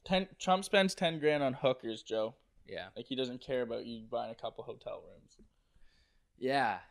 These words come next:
Speaker 2: I mean, I think he, if there's someone that's gonna do it, though, it's Trump as he's leaving office. As his last
Speaker 1: I would
Speaker 2: "fuck
Speaker 1: be
Speaker 2: you," you know?
Speaker 1: fucking doing it to everything and everyone.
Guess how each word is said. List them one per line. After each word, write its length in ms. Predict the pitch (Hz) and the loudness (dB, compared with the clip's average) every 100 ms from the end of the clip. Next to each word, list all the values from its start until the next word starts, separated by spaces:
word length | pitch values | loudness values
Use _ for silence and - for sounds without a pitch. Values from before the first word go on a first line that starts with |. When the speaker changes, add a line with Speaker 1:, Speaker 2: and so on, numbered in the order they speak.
| _ _ | _ _
Speaker 2:
I 100 | 127 | -6
mean, 380 | 139 147 139 131 _ _ _ _ _ _ - _ _ _ _ _ _ - - | -2 -2 -2 -4 _ _ _ _ _ _ -20 _ _ _ _ _ _ -20 -12
I 60 | - | -10
think 260 | - 196 208 | -6 -6 -6
he, 220 | - - _ _ _ _ - | -8 -16 _ _ _ _ -4
if 140 | 147 | -2
there's 160 | 147 139 | -2 -2
someone 420 | - 175 175 180 | -2 0 0 0
that's 180 | 175 135 | 0 -2
gonna 240 | 143 139 | -2 -2
do 240 | 117 113 117 | -4 -4 -4
it, 160 | 123 | -4
though, 340 | - 120 120 - - - - _ - - - | -2 0 -2 -6 -12 -18 -18 _ -20 -16 -12
it's 220 | 110 - | -12 -12
Trump 460 | - - 120 113 - - | -12 -8 -6 -6 -8 -10
as 240 | 101 98 | -8 -8
he's 200 | 101 92 | -12 -14
leaving 240 | 90 85 | -14 -12
office. 460 | 87 85 - 90 - - | -12 -12 -12 -16 -12 -4
As 140 | 127 | 0
his 160 | 151 135 | 2 4
last 360 | 143 160 - | 4 4 10
Speaker 1:
I 60 | 262 370 | 12 12
would 100 | 494 | 12
Speaker 2:
"fuck 160 | 165 143 | 12 8
Speaker 1:
be 80 | 233 | 6
Speaker 2:
you," 80 | 226 | 4
you 100 | 196 | 2
know? 60 | 180 | 6
Speaker 1:
fucking 520 | 214 220 214 208 190 | 8 8 4 0 4
doing 360 | 175 170 160 | 4 4 2
it 220 | 147 135 - | 0 -2 -4
to 100 | - - - | -8 -6 0
everything 840 | 180 190 175 185 190 - 175 170 | 6 6 4 0 -2 0 0 2
and 160 | 143 127 | 2 0
everyone. 680 | 123 135 135 139 127 117 113 | 2 2 4 2 2 0 -4